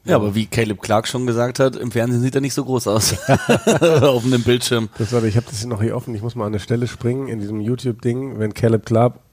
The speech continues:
Speaker 2: und er nebeneinander sitzen. Caleb Clark ist ein,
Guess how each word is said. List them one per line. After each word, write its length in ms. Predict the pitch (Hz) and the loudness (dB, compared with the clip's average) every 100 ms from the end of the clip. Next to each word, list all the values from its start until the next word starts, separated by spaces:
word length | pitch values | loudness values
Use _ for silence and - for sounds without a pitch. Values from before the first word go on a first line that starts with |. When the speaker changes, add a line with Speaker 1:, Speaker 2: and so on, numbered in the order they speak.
| _ | _
Speaker 2:
und 240 | - 131 - | -6 -6 0
er 140 | 117 | 2
nebeneinander 520 | 120 117 110 107 120 | 2 0 0 2 2
sitzen. 360 | 117 131 - 143 - - - _ | 2 0 -2 -10 -10 -20 -20 _
Caleb 300 | - 110 98 | 0 2 2
Clark 320 | - 110 117 | 2 2 2
ist 140 | 131 113 | -2 -6
ein, 220 | 110 107 | -6 -8